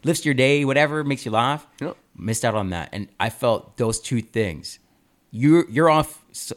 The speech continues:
Speaker 1: you're, well, you're off Snap and TikTok now.
Speaker 2: Yeah, Facebook I hardly use. Instagram, honestly, was more for, like, the business, for, like, my father's company and kinda,
Speaker 1: Yeah.
Speaker 2: like, to promote that. But, you know what I mean? And even that too, I, I try to, I try to cut down on. But again, like you said, like, friends sending you memes, like, seeing new things, this and that, like,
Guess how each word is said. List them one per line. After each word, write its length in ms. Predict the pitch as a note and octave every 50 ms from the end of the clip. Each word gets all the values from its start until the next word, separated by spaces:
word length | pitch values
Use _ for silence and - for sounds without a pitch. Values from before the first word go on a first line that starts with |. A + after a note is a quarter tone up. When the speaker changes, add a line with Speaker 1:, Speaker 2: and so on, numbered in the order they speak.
| - _
Speaker 1:
you're, 240 | A#2+ A2+ G2 A#2 A#2+
well, 200 | G2+ G#2 G2 G#2
you're 100 | G2+ G2+
off 80 | G2 -
Snap 380 | - - A2 G#2+ G#2+ G#2+ -
and 100 | F#2 F2
TikTok 320 | - G#2 - - E2+ D2+ -
now. 140 | - C#2 -
Speaker 2:
Yeah, 200 | G#2+ - D2+ -
Facebook 380 | - - A2+ A#2 - C3 -
I 80 | G2+ F2
hardly 360 | E2 - F#2+ G2 F#2+ F#2 F#2
use. 340 | E2+ E2 E2+ E2+ E2+ F2 -
Instagram, 540 | - A#2 A2+ - - G#2+ A2 A2 G#2+ G#2 -
honestly, 380 | - F#2 G#2 G#2+ G2 - A#2+ A2
was 200 | G2 G2 F2+ E2
more 240 | F2+ F2 F2+ F2+ F2
for, 140 | - -
like, 200 | F#2 E2+ F2+ -
the 60 | - E2+
business, 460 | D2+ D#2+ E2+ E2+ - F2 F2+ F#2 -
for, 160 | - - E2
like, 200 | D#2+ D#2+ - -
my 80 | E2+ E2+
father's 260 | - E2+ E2 F2 E2
company 340 | - - E2 E2 E2+ F2 F2
and 120 | E2 E2
kinda, 160 | - F2 D#2 D2+
Speaker 1:
Yeah. 60 | D#2
Speaker 2:
like, 160 | D#2 D#2 -
to 80 | - E2
promote 380 | - - F#2 F2 E2+ E2+ - -
that. 280 | E2 E2 E2+ F#2 - - -
But, 260 | E2 F2 F2 E2 - _ _ - - - - _ _ _ _
you 140 | - F2+
know 60 | E2+ E2
what 80 | D#2+
I 20 | D#2+
mean? 180 | E2 F2 F2
And 480 | F2 F#2 F#2+ G2 D#2 C#2 - - C#2 D#2+
even 380 | E2 - - C3 A#2 A2+ B2 A2+
that 140 | G2+ G2 -
too, 200 | - G#2+ G2 F2+
I, 160 | - - F2+
I 40 | F#2
try 200 | - - F#2+ F#2
to, 240 | F#2 F#2 E2+ - - -
I 60 | E2
try 160 | - - F2
to 80 | E2+ F2
cut 200 | - F#2+ F2 -
down 220 | C#3+ D3+ F2+ F#2
on. 140 | C2+ C2+ D#2+
But 240 | - D#2 D2+ D2+ - -
again, 200 | A2+ A#2 C3+ G2
like 140 | A2 G#2+ -
you 60 | G2+
said, 200 | - B2 G2 E2+
like, 140 | F2+ F#2+ - _ _
friends 260 | _ - G#2 A2 A2 -
sending 160 | A#2 A2+ A2
you 100 | A2 G#2+
memes, 360 | G2+ F#2+ F2 E2+ F2 E2+ F2
like, 100 | E2+ F2
seeing 260 | - - G2+ G2+ G2+
new 140 | G2+ G#2 G2
things, 320 | - G#2 F#2+ E2+ E2+ E2+
this 160 | F2 G2 - -
and 140 | F#2+ F#2+
that, 240 | F#2+ F2+ F2 D2+ E2+ F2
like, 260 | E2+ E2+ - -